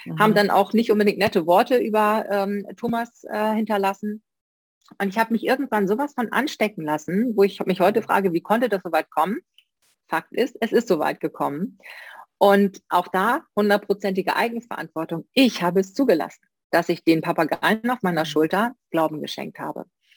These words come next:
Speaker 1: Mhm.
Speaker 2: Und dann bin ich zweitausendzwanzig mit einem sehr lauten, krassen Abgang bin ich dann aus der Reichmethode ausgestiegen, habe dann gesagt, "Thomas, ich bin raus, ich mach das nicht mehr, ich mach jetzt mein eigenes Ding." Und habe das dann ein gutes halbes Jahr auch gemacht,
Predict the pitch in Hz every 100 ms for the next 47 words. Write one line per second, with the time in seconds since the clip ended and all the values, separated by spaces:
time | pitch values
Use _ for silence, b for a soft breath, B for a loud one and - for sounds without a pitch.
0 | - 160 147 139 147 185 196 226 302 302
1 | 262 254 240 214 208 185 233 285 262 190
2 | - 180 175 175 165 202 226 214 175 180
3 | 214 233 262 - _ _ _ _ - 196
4 | 247 233 - 175 - 190 214 196 190 190
5 | 175 175 170 - 143 160 165 - 160 -
6 | - - 190 - 233 269 370 330 185 180
7 | 165 160 151 - - 180 196 - - -
8 | 160 147 147 185 302 - - _ _ 180
9 | - 226 226 214 202 196 240 226 175 -
10 | 147 156 - 143 151 185 190 196 233 -
11 | b b b b b _ _ - 190 196
12 | - 277 - 220 214 202 185 233 269 -
13 | - 220 208 - 180 190 226 - 175 160
14 | 196 349 -